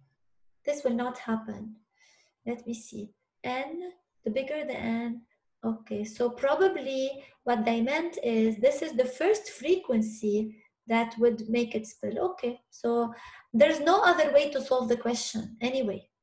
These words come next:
Michael, I'm a bit impressed by your answers. How are you doing that? Are you find, um, are you trying to read online? You are seeking help, which is good.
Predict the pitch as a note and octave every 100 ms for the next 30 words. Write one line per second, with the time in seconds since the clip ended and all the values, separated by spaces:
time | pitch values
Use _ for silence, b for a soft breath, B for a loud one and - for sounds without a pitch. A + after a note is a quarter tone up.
0 | _ _ _ _ _ B B B B -
1 | C4+ D4+ - G4+ D4+ C#4+ C#4+ G#4 G4+ D#4+
2 | D4 E4+ - A#3+ A#3 A3 B3+ C4 - G#3
3 | G#3 - - - B3+ D#4+ F4+ F#4+ - C4+
4 | C4 B3 C#4+ D4 A#3+ G#3 G3+ - A#3 A#3+
5 | A#3 A#3 B3 B3+ - A#3 A#3 A#3 A#3 A#3
6 | C4 - C4+ D4 D4 C4 B3+ - A3+ A3+
7 | B3+ D#4+ G4+ - _ _ _ _ _ _
8 | _ - - _ C#4 - F4 F4+ - D#4
9 | D#4 B3+ A3 A3 G#3 - - b _ -
10 | B3 - A3 A3 C4+